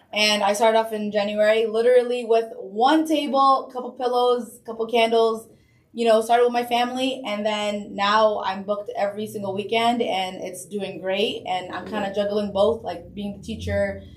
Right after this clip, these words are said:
Speaker 1: you know, having the business on the side, and, you know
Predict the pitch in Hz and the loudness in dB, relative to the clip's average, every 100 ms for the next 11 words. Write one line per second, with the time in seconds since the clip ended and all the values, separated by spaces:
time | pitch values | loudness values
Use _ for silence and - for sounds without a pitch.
0 | - - 208 196 196 196 196 - 196 202 | -18 -6 0 4 4 0 -6 -10 -4 -2
1 | 226 214 214 220 208 202 196 190 196 214 | -2 -2 -4 -2 -2 0 2 4 4 2
2 | 214 190 190 190 190 - 196 202 220 | 0 -4 -4 -8 -12 -12 -2 0 0